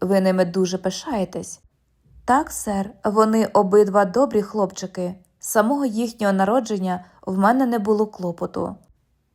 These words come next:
До того ж, обидва живі портрети сеньора Ніколіні. Маю зауважити, нікому й на думку не спаде, що їхня мати англійка.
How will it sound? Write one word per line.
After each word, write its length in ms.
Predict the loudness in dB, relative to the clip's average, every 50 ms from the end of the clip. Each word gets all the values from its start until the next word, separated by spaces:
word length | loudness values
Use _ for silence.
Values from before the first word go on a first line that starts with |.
| _
До 180 | 0 2 2 2
того 320 | 4 4 4 6 6 4
ж, 120 | 4 4 2
обидва 500 | 2 2 2 2 2 2 2 2 2 2
живі 320 | 2 0 0 0 -2 -2
портрети 640 | -2 -2 -2 -2 -4 -4 -2 -2 -2 -2 -2 -6 -8
сеньора 680 | -6 -6 -6 -4 -4 -2 -2 -2 -2 -2 -4 -4 -6 -6 -6
Ніколіні. 840 | -4 -4 -4 -4 -4 -6 -6 -6 -6 -6 -8 -8 -10 -10 -12 -14 -18 _ _ _ _ _ _ _ _ _ _ _ _ _ _ _ -4
Маю 360 | 0 2 4 4 4 2 2
зауважити, 800 | 2 4 4 4 4 2 0 0 0 -4 -4 -2 0 -2 -2 -4 -8 _ _ _ -4
нікому 440 | -2 -2 0 0 -2 0 0 2 2
й 40 |
на 120 | 2 0 0
думку 360 | 0 0 -2 0 0 0 0
не 80 | 0 -2
спаде, 460 | -4 -6 -8 -6 -4 -4 -4 -4 -6 -10 -16 _ _ _
що 220 | -20 -6 -2 0 2
їхня 440 | 2 2 0 -2 -2 -2 0 0 2
мати 320 | 4 4 2 2 2 0
англійка. 640 | -2 -2 -2 -4 -4 -6 -6 -6 -6 -6 -6 -6